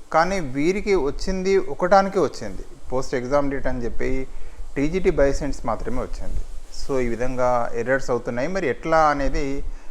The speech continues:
మరి ఏం చేయమంటారు అనేది ఆ మిత్రులు అడుగుతున్నారు. అదేవిధంగా కొందరు ఏం అడుగుతున్నారు, మరి ఈ రకంగా ఒకటే వచ్చింది, ఇంకా వేరే ఏమైనా హాల్ టికెట్స్ వస్తాయని కూడా అడిగారు. For example, ఇక్కడ "గుడ్ ఆఫ్టర్‌నూన్ సార్, ఈరోజు హాల్ టికెట్ డౌన్లోడ్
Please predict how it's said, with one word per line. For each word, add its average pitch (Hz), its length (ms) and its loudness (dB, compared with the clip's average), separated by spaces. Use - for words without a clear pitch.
మరి 127 120 2
ఏం 151 140 0
చేయమంటారు 147 440 2
అనేది 139 260 -4
ఆ 127 100 -2
మిత్రులు 104 300 -6
అడుగుతున్నారు. 107 720 -4
అదేవిధంగా 156 720 2
కొందరు 151 260 0
ఏం 160 120 -2
అడుగుతున్నారు, 143 500 -2
మరి 143 260 -2
ఈ 135 140 -2
రకంగా 139 380 0
ఒకటే 131 380 4
వచ్చింది, 160 460 0
ఇంకా 151 220 -2
వేరే 139 300 2
ఏమైనా 165 220 2
హాల్ 135 160 4
టికెట్స్ 127 280 -6
వస్తాయని 139 380 -2
కూడా 120 160 2
అడిగారు. 95 360 0
For 104 160 0
example, 123 380 0
ఇక్కడ 120 200 -2
"గుడ్ 113 320 -2
ఆఫ్టర్‌నూన్ 117 360 -2
సార్, 202 200 -2
ఈరోజు 113 300 0
హాల్ 104 180 2
టికెట్ 104 240 0
డౌన్లోడ్ 110 360 0